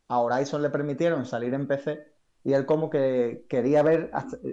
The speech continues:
él desea-, él lo dijo en una declaración, que desearía ver su juego en P C para ver lo que daba de sí técnicamente.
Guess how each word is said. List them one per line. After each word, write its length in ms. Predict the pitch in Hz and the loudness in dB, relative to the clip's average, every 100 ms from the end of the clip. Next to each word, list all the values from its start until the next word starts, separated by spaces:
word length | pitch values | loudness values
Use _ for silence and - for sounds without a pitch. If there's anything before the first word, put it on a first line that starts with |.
| - | -6
él 200 | 143 156 | 0 2
desea-, 380 | 151 147 - 123 - | 2 2 2 -2 0
él 140 | 127 | 2
lo 80 | 151 | 2
dijo 240 | 160 - 120 | 2 0 -4
en 80 | |
una 100 | 123 | -2
declaración, 380 | 123 127 123 147 | -4 -2 -4 -4
que 100 | 147 | -2
desearía 460 | 123 123 120 131 143 | -2 -2 -2 0 2
ver 180 | 147 143 | 2 0
su 140 | 147 | -2
juego 300 | - 156 135 | 2 4 4
en 100 | 117 | 0
P 100 | 135 | -2
C 160 | 139 143 | 0 0
para 220 | 156 127 | 2 2
ver 160 | 131 131 | 0 0
lo 120 | 147 | -2
que 80 | 143 | 0
daba 200 | 127 131 | 0 0
de 100 | 123 | 0
sí 160 | - 139 | -4 -2
técnicamente. 720 | 151 151 131 113 147 - | -2 -2 -6 -6 -8 -10